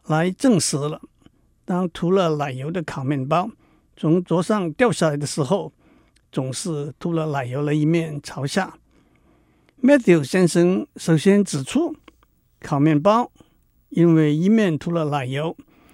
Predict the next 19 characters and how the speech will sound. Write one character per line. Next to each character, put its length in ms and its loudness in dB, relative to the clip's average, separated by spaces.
而 160 0
变 260 2
得 260 0
不 220 -4
对 240 0
称 220 6
的 100 2
说 220 4
法， 260 -8
是 220 -4
不 180 -2
足 240 0
以 300 -4
解 260 -10
释 320 -6
墨 200 2
菲 200 0
定 280 0
律 240 -2